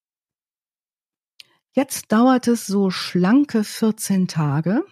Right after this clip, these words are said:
und die internationale Fahndung ist ausgerufen, weil nun recht klar ist, nach dem Sichten des Videomaterials, wer da die Frau hingelegt hat.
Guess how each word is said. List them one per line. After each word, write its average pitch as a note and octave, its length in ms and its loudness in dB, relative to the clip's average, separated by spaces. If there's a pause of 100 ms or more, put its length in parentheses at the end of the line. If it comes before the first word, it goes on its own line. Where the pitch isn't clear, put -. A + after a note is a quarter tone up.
(1200)
und G#3 240 4
die G#3 100 0
internationale E3 880 0
Fahndung E3+ 480 0
ist - 160 -6
ausgerufen, F3 760 -4
weil G3+ 400 -2 (500)
nun A3 260 6
recht - 340 0
klar D#3 400 -4
ist, - 300 -6 (520)
nach F#3+ 300 2
dem F3+ 240 2
Sichten F#3 380 0
des F3 200 0
Videomaterials, D#3 1700 0
wer D#3 340 2
da C#3 440 0 (120)
die C#3+ 140 0
Frau E4 340 0
hingelegt - 680 -2
hat. - 260 -16